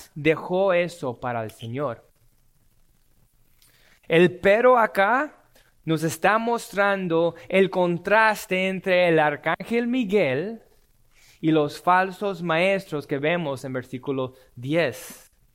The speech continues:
Bueno, continuando en el versículo, es la palabra, la palabra estos. Estos, esto es el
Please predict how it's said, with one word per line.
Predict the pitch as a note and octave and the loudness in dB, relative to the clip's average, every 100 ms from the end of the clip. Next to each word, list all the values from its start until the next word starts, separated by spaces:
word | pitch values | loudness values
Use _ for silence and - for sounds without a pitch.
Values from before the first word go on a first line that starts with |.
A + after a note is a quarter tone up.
| _ _ _ _ _ _ | _ _ _ _ _ _
Bueno, | C#3+ C#3 | -6 -2
continuando | D3+ D3+ C#3+ D#3 F#3 F#3 | -4 -4 -2 0 0 0
en | |
el | F3 | 0
versículo, | D#3 D#3 D#3 G3 D#3+ D#3 F#3 - - _ _ _ _ | 2 0 -2 -4 2 2 2 -6 -20 _ _ _ _
es | - C#3+ | -6 0
la | D#3+ | 2
palabra, | D#3+ E3 D3 C#3 C#3+ D3+ - | 4 4 4 2 0 -2 -6
la | - C#3+ | -2 0
palabra | C#3 F3 D3+ D3 D3+ - | 2 2 2 2 0 0
estos. | G3 G#3+ - - D3+ B2+ - - - - - _ _ _ _ _ _ - | 0 0 -4 -8 -8 -8 -14 -20 -20 -20 -20 _ _ _ _ _ _ -4
Estos, | C#3 D#3+ - - A#2 - | -2 -2 -4 -10 -10 -12
esto | - C#3 | -12 -6
es | |
el | D3+ D#3 | -2 -2